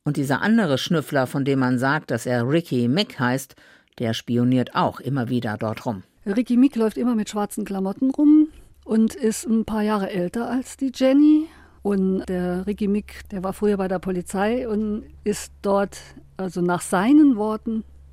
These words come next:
Speaker 2: freiwillig weggegangen.
Speaker 1: Jennys Freundin Anna ist ganz begeistert von diesem Ricky Mick und irgendwie gefällt er auch Jenny,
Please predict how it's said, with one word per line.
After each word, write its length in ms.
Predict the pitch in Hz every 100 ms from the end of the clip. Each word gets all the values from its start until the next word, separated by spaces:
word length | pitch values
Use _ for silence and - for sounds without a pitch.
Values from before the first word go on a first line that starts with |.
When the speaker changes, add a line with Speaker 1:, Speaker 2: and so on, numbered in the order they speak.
| -
Speaker 2:
freiwillig 680 | - 175 180 170 156 180 -
weggegangen. 640 | 165 - - 185 - 185 - - -
Speaker 1:
Jennys 340 | 208 220 220 -
Freundin 400 | 165 160 151 147
Anna 380 | - 185 143
ist 300 | 123 - -
ganz 240 | - 131 131
begeistert 580 | 139 135 120 - 120 -
von 160 | 120
diesem 320 | 120 117 120
Ricky 540 | 117 120 117 - 120 -
Mick 340 | 156 117 - -
und 240 | 120 110 -
irgendwie 600 | 160 185 170 180 180 175
gefällt 340 | 175 165 151
er 140 | 170
auch 100 | 165 -
Jenny, 360 | - 208 131